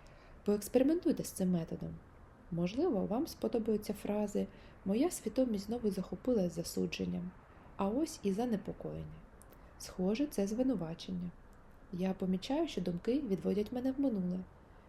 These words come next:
Я знову на гачку у свого мозку. Або навіть просто "я на гачку". Наша головна мета — придумати слово або фразу, які швидко позначають, чим зайнята наша свідомість. Ось можливий сценарій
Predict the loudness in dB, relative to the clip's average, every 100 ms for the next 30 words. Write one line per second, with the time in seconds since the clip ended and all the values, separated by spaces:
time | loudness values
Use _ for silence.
0 | -8 0 2 4 2 2 2 2 0 -2
1 | -2 -2 -2 0 0 2 2 0 -2 -10
2 | -12 -14 -20 -20 -4 0 2 2 2 0
3 | 0 2 0 -2 -6 -6 -14 -8 -4 0
4 | 0 -2 -6 -6 -4 -4 -8 -20 -20 -20
5 | -20 -20 -20 -12 -4 -2 0 2 0 0
6 | -2 -2 -2 -2 0 -2 0 -2 -2 0
7 | 0 2 0 -4 -2 0 0 2 0 -2
8 | -4 -2 -2 -4 -4 -2 -2 -4 -2 -2
9 | -2 0 2 2 2 0 -2 -2 0 0
10 | -4 -4 -2 -2 -4 -6 -12 -20 -20 -20
11 | -20 -20 -20 -20 -18 2 4 4 0 2
12 | 2 2 0 0 2 4 2 2